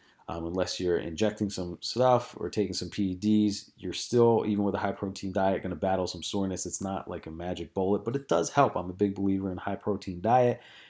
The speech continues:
um, not only for performance, but for weight loss as well. Um, I just see so much anecdotal evidence with my clients, and some of the research has been showing that high protein diet is one of the, you know, best di-, diets to follow in terms of,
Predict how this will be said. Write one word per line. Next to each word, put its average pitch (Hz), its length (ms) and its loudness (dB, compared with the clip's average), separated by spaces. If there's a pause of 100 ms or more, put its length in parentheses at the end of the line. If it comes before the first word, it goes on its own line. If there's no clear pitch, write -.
(200)
um, 90 440 0 (200)
not 110 260 6
only 101 200 4
for 92 340 -2
performance, 110 920 0
but 87 180 -2
for - 80 -10
weight 92 240 0
loss 85 240 -4
as 85 140 -8
well. 92 420 -2 (480)
Um, 80 500 -8
I 92 60 -6
just 85 260 -6
see 90 200 -6
so 95 240 0
much 87 240 -4
anecdotal 85 460 -2
evidence 82 360 -4
with 80 100 -8
my 80 120 -8
clients, 104 520 -2
and 175 160 0
some 170 140 0
of 147 80 2
the 123 60 0
research 120 380 0
has 98 120 -2
been 95 320 -4 (320)
showing 95 360 0
that 90 100 -4
high 98 180 0
protein 92 400 -4
diet 87 320 0
is 87 480 -6
one 92 220 -6
of 87 80 -8
the, 82 100 -16 (140)
you 101 120 -6
know, 85 140 -8 (400)
best 92 320 -4
di-, 87 380 0
diets 90 320 -2
to - 80 -8
follow 147 400 8
in 98 40 0
terms 95 280 0
of, 92 160 0